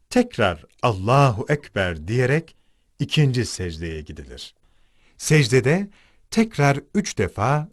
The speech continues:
"Subhan Rabbiyel A'la" denir. Sonra "Allahu Ekber" diyerek ikinci rekata kalkılır.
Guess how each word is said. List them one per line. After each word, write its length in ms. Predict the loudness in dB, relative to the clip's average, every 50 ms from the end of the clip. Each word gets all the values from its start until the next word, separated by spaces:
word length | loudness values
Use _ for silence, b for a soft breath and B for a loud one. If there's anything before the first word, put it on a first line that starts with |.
| _ _
"Subhan 760 | -6 -4 -2 -2 -2 -2 -4 -2 0 2 4 4 4 4 4
Rabbiyel 720 | 2 2 0 -2 -4 -4 -2 0 0 2 2 2 2 2 2
A'la" 420 | 0 0 -2 -2 -2 -4 -6 -14 _ _ _ _ _
denir. 460 | -8 -8 -8 -8 -8 -12 -16 -16 -18 _ _ _ _ b b b b b b b
Sonra 560 | b 0 0 2 2 2 2 2 0 0 b b b b b b b b -2
"Allahu 720 | -2 -2 -2 -2 -2 0 2 4 4 4 2 0 -2 -2 0
Ekber" 580 | 0 -2 -2 -4 -4 -2 0 0 0 -2 -4 -2
diyerek 520 | 0 2 2 2 2 0 -2 -6 -12 -20 _ _ _ _ _ _ _ _
ikinci 460 | -2 -2 0 4 4 4 4 2 0 -2
rekata 500 | -4 -6 -8 -8 -8 -8 -8 -10 -14 -10
kalkılır. 640 | -8 -8 -10 -10 -12 -16 -18 -18 -18 -20 -20 -20